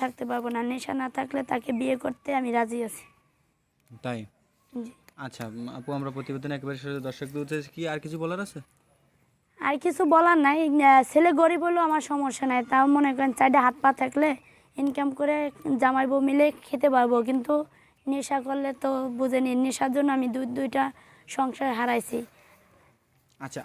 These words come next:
Speaker 2: আপনার সাথে যোগাযোগ করবে কিভাবে?
Speaker 1: আমার সাথে যোগাযোগ করবে শেয়ার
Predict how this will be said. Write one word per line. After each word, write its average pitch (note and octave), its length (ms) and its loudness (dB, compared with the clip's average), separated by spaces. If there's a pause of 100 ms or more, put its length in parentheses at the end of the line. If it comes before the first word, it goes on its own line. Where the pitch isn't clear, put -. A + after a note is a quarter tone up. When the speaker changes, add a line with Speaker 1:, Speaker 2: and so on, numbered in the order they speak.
(100)
Speaker 2:
আপনার D#3+ 180 -6
সাথে E3+ 160 -4
যোগাযোগ D#3+ 320 -2
করবে C#3+ 220 -4
কিভাবে? A#2 280 -12 (480)
Speaker 1:
আমার B3+ 220 -6
সাথে C4+ 280 -8
যোগাযোগ C4+ 400 -4 (140)
করবে C#4 260 0 (1120)
শেয়ার C#4+ 400 0